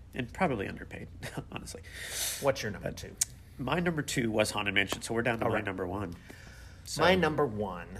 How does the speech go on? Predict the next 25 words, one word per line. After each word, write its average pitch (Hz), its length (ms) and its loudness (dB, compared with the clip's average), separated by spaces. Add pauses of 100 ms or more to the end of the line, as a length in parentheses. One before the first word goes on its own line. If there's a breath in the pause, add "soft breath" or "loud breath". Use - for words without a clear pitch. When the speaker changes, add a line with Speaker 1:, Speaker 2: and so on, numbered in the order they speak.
(200)
Speaker 2:
and 131 100 -4
I'll 147 60 0
be 156 100 -6
curious 175 460 0
as 151 140 -8
to 151 80 -6
what 139 200 0
yours 104 280 0
is, 95 240 -4
'cause - 160 -2
I, 127 100 6
Speaker 1:
Yes. 110 160 0
Speaker 2:
did 113 160 -2
we 135 100 -2
match 147 320 -4
up? 180 220 2
I 120 80 -2
don't 143 140 0
know. 135 280 0
Uh, 120 280 6
my, 131 400 4
mine 135 320 2
is 123 160 0
just - 440 -4
nighttime 104 760 -4